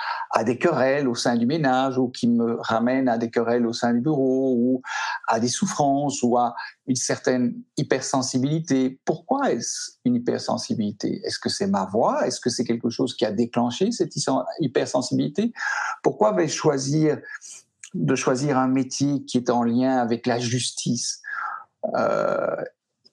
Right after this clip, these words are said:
oui, ça peut être très attirant, la justice. Peut-être que des enfants rêvent d'être policiers plus tard, de pouvoir mettre un habit de policier, et cetera.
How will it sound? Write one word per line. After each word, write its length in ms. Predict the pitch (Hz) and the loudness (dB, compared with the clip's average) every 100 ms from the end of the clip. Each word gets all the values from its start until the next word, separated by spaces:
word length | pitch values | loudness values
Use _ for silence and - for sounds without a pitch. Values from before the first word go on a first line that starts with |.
| _ _ _ - | _ _ _ 0
oui, 280 | 156 381 | 2 2
ça 200 | 349 170 | 0 0
peut 180 | - 156 | 2 2
être 180 | 151 151 | 0 -2
très 280 | - 156 147 | -2 0 2
attirant, 500 | 139 - 143 147 254 | 0 0 2 2 4
la 140 | 180 | 2
justice. 560 | 123 127 - 143 226 - | 0 -2 -2 0 0 2
Peut-être 340 | 131 123 123 | -2 0 0
que 80 | - | 0
des 220 | 120 123 | 0 2
enfants 340 | 123 120 143 127 | 0 0 0 2
rêvent 280 | 127 139 | 0 0
d'être 180 | 123 120 | 0 0
policiers 380 | 127 120 117 127 | 0 0 2 0
plus 200 | 120 120 | 0 0
tard, 240 | 139 139 | 2 2
de 60 | 120 | 2
pouvoir 420 | 117 120 123 117 | 0 0 2 2
mettre 240 | 120 117 - | 0 -2 -2
un 80 | |
habit 240 | 120 113 123 | -2 0 0
de 80 | 113 | 0
policier, 460 | - 110 104 117 | -2 -2 -2 -2
et 60 | 104 | -2
cetera. 540 | - - 101 247 277 | -2 -2 0 0 -2